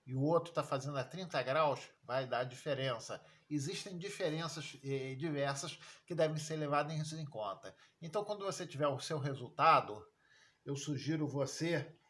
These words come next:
a ser um pouco flexível na tua análise e usar outros métodos, como dureza, como a característica, eh, da pedra em geral,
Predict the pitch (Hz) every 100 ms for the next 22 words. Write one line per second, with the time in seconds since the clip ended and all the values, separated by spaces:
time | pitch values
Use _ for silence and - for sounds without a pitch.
0 | _ - 127 127 123 120 120 113 110 101
1 | 95 92 90 - - 180 156 190 180 -
2 | - - 208 233 233 - - 185 180 190
3 | 190 - 135 143 139 170 160 127 110 98
4 | 104 120 120 170 165 131 156 - - 196
5 | 208 208 139 139 151 127 110 - 104 107
6 | - - 123 113 127 120 135 147 139 147
7 | 139 143 - - - _ - 135 131 131
8 | - 120 120 120 117 113 113 110 107 110
9 | 107 104 - 139 139 - 143 131 143 139
10 | 151 156 139 123 113 104 101 101 98 101
11 | 104 - - 135 147 143 156 151 139 143
12 | 139 131 123 135 147 147 -